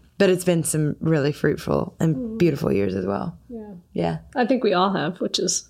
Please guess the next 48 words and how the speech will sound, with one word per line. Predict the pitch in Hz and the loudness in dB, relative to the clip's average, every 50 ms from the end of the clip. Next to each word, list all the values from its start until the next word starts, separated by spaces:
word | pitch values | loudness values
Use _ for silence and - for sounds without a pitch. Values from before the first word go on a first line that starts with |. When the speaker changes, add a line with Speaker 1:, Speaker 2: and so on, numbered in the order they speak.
| _ - | _ -6
Speaker 2:
kind | - 214 190 | -2 -2 -2
of | 185 185 | 0 2
crazy, | 202 190 185 175 180 | 2 4 4 6 4
Speaker 1:
Yeah. | 170 160 147 - | 4 4 2 2
Speaker 2:
the | - 208 | 0 -2
identity, | 190 190 196 190 190 196 190 190 185 180 175 175 180 175 - - - - - _ _ - | 0 0 0 0 0 0 0 2 2 2 2 0 -2 -4 -8 -20 -20 -20 -20 _ _ 2
even | 254 240 233 226 214 208 202 | 4 4 6 6 6 6 6
recent | 202 226 220 202 - 202 170 151 - | 6 4 4 4 4 2 0 0 0
events, | 180 170 175 170 170 - - - - - - - - - - - - _ _ _ _ _ - | 0 2 2 0 0 0 0 -2 -2 -2 -6 -18 -20 -20 -20 -20 -20 _ _ _ _ _ 0
being | 233 214 208 208 202 | 4 4 6 6 6
in | 196 190 196 | 6 4 4
a | 196 208 202 - - _ _ _ | 4 2 0 -4 -10 _ _ _
quarantine | - - - - 208 202 196 - 208 196 196 | -6 0 2 2 4 4 2 4 4 4 4
situation. | - - 220 185 - 208 202 208 196 - - 202 196 196 196 196 | 4 2 2 2 2 4 4 4 4 2 2 2 4 4 4 2
And | 208 220 214 208 | 2 4 4 4
then | 208 202 202 190 185 190 | 6 6 4 2 2 -2
for | - - - 208 | -4 0 2 4
me | 208 208 202 190 | 6 6 4 4
personally, | 202 220 214 - - 214 196 | 4 2 2 4 4 4 4
being | 190 190 190 190 | 4 4 4 4
at | - - 180 | 2 0 0
home | - 220 214 214 214 | 0 2 4 4 4
all | 196 185 | 4 4
of | 180 | 2
a | 175 | 2
sudden | - - 196 190 196 214 | 2 2 2 2 2 2
without, | 214 208 208 208 180 170 - - - - - - - - - 330 - 226 - - - - _ _ _ | 2 0 0 0 0 0 -2 -4 -10 -20 -20 -20 -20 -16 -6 -2 -2 -2 -2 -2 -10 -20 _ _ _
not | - 226 220 214 214 202 - - - - | 2 4 6 6 6 4 2 0 -2 -6
from | - - - 208 208 202 202 180 190 - - | -4 2 4 6 6 6 4 2 0 -2 2
going | 226 220 220 214 208 | 4 6 6 6 4
from | 208 202 | 4 4
being | 196 190 190 | 6 6 6
on | 190 180 | 6 4
the | 180 | 6
road | 175 185 196 196 196 185 180 180 | 6 6 6 6 6 4 2 0
so | - - - - 208 | -2 -2 0 2 0
often | 196 - - 196 190 | 0 2 2 2 4
to | 185 | 4
being | 185 180 175 | 4 4 4
at | 185 - | 4 2
home, | 180 208 208 196 185 175 180 | 2 4 4 4 4 4 4
and | 180 | 4
all | 185 190 | 4 4
of | 185 | 2
a | 180 | 2
sudden | - 208 185 185 | 2 2 4 4
be | 180 175 | 4 4
like, | 175 185 180 - | 2 0 -2 -4